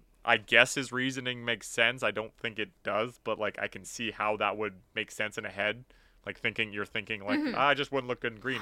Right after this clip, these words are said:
Speaker 1: but you've never actually tried it. <laughs> Like
Speaker 2: Yeah, it's kind of like food, right? Oh,
Speaker 1: Right.
Speaker 2: I, I wouldn't like mushrooms because they're fungus. Have you ever tried them? Nope.
Speaker 1: Yeah, e-, exactly. Like,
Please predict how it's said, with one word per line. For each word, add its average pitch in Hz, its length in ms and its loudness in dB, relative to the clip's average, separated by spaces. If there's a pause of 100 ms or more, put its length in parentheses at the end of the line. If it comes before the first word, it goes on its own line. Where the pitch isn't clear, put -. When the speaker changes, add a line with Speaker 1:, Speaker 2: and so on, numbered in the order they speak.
(120)
Speaker 1:
but - 160 0 (180)
you've 113 120 -4
never 120 160 4
actually 117 280 4
tried 101 360 -4
it. 120 200 2
<laughs> - 320 -20
Like 151 380 4 (1300)
Speaker 2:
Yeah, 240 480 6
it's 240 120 -2
kind 277 200 4
of 294 100 2
like 240 160 4
food, 185 420 2
right? 185 440 2
Oh, 226 120 8
Speaker 1:
Right. 202 240 8
Speaker 2:
I, 220 320 4
I - 20 6
wouldn't 202 320 0
like 185 180 -4
mushrooms 170 720 -8 (200)
because 214 500 0 (760)
they're 202 120 -2
fungus. - 680 -4
Have 202 120 -2
you 202 80 2
ever 190 100 -4
tried 202 240 6
them? 262 320 -2
Nope. 196 260 0 (360)
Speaker 1:
Yeah, 113 120 -4 (100)
e-, 117 340 -6
exactly. 107 560 2
Like, 110 260 0